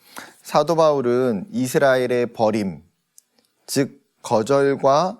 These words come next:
상실이라고 이야기하고 있는데, 이스라엘을 향한 그 하나님의 한시적인 거절이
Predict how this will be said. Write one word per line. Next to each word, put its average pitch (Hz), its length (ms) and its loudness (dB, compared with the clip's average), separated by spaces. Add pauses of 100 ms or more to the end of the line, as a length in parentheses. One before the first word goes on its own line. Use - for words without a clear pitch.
상실이라고 143 1120 -2
이야기하고 110 680 -2
있는데, 101 600 -4 (680)
이스라엘을 151 680 2
향한 131 540 0
그 131 160 -2
하나님의 165 920 0
한시적인 170 1080 -2
거절이 113 840 -2